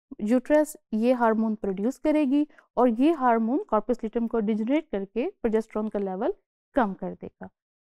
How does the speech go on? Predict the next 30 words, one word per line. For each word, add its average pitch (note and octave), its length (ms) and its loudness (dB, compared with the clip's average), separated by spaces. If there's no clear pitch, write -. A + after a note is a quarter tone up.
तो E4+ 160 4
ये D4+ 360 4
थे F#4+ 240 2
वो D#4+ 420 2
सारे C4 380 0
हार्मोन्स A3 540 -2
जो A#3+ 200 -2
इस C#4 100 -4
सारे D#4 540 0
estrous B3 260 -4
साइकिल G#3 340 -4
को D4+ 200 0
कंट्रोल G3+ 340 0
कर F#3 260 -10
रहे F#3 100 -12
हैं। - 60 -20
अब C4+ 80 4
इसमें D4 320 4
जो C#4+ 120 4
हमारे B3 260 0
पास, A#3+ 420 0
अ, G#3 460 -2
मैमल्स A#3 360 0
हैं, B3+ 220 -4
इनकी A3+ 280 -4
टाइप्स G#3+ 320 -4
आती A3 260 -6
हैं। C4+ 280 -4
अ, - 80 -8
कु-, G#3 540 -10